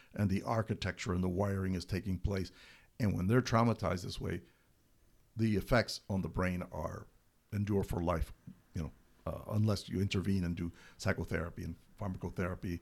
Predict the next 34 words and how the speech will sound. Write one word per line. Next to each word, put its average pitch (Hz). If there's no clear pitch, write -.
to 104
help 95
the -
person 82
get -
back 87
on 85
track. -
But 117
that 143
can 131
be 104
devastating. 101
And 107
I 139
think 139
that's, -
you 110
know, 95
and 143
we 147
do 170
know 175
that 143
there 127
was 123
an 123
outcry 120
in 98
the 95
U 95
S 85
that 104
summer, 110